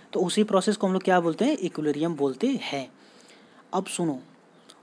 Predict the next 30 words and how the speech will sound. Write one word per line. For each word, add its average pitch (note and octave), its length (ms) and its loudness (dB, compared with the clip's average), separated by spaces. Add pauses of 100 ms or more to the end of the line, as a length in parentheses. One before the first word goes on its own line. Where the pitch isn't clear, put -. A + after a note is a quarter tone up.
(120)
उस C4+ 380 4
समय D#3+ 400 0 (360)
यानी D#3+ 200 2
जब F3+ 240 4
वेपोराइजेशन E3 800 2
और G#3 80 6
कंडेंस-, E3 600 -2 (100)
कंडेंसेशन D#3+ 920 0 (360)
क्या E3+ 120 4
हो E3 220 4
जाए? D3+ 220 2
इक्विलिब्रियम E3+ 520 2
पर F#3 200 2
पहुँच E3+ 360 -2
जाए, D#3+ 240 4
तो - 200 -8
उस B3+ 280 2
समय G#3 340 4 (680)
इसमें A#3 320 6
जो F#3 260 8
भी G#3+ 200 6
वेपर F#3+ 340 6
मौजूद E3 680 2
हैं, C#3+ 320 -4
ठीक F#3+ 140 -2
है, C4+ 180 0 (1700)
इसमें F3 600 0 (360)
जो D3+ 240 2
भी E3+ 220 2
वेपर E3+ 380 2